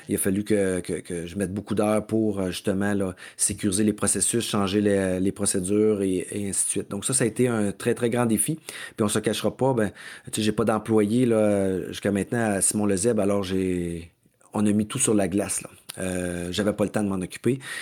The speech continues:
Et la course, on savait bien, on a bien vu qu'on n'allait pas pouvoir la tenir parce que les trousses étaient pas préparées encore, emballées. On avait le matériel brut, mais on n'avait pas les, euh, on n'avait pas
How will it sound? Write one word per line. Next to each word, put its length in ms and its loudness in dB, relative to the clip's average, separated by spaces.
Et 220 4
la 160 4
course, 320 0
on 100 0
savait 300 2
bien, 180 2
on 220 0
a 60 4
bien 280 2
vu 180 0
qu'on 520 0
n'allait 220 0
pas 140 -2
pouvoir 360 0
la 100 2
tenir 420 -2
parce 160 -4
que 120 -4
les 180 2
trousses 220 0
étaient 160 0
pas 140 0
préparées 420 0
encore, 280 0
emballées. 500 2
On 80 0
avait 160 2
le 40 2
matériel 380 2
brut, 320 0
mais 80 -2
on 20 0
n'avait 200 0
pas 120 2
les, 280 4
euh, 220 0
on 80 -4
n'avait 180 2
pas 120 -4